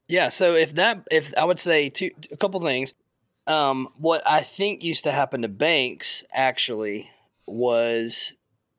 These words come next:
and we haven't talked much about this, but this is my assumption. Y-, I don't take him for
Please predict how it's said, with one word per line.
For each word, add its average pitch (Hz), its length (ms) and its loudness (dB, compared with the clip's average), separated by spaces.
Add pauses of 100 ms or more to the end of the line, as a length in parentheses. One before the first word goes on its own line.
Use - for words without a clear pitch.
(140)
and 127 180 -4
we 147 100 0
haven't 143 320 -2
talked 123 260 -2
much 131 360 0
about 139 320 0
this, 117 200 -2
but 117 320 -4
this 131 180 -2
is - 60 -8
my 135 200 0
assumption. 117 760 -4 (360)
Y-, 160 240 -6
I 156 160 4
don't 185 320 0
take 151 300 -2
him 139 300 0
for 131 520 2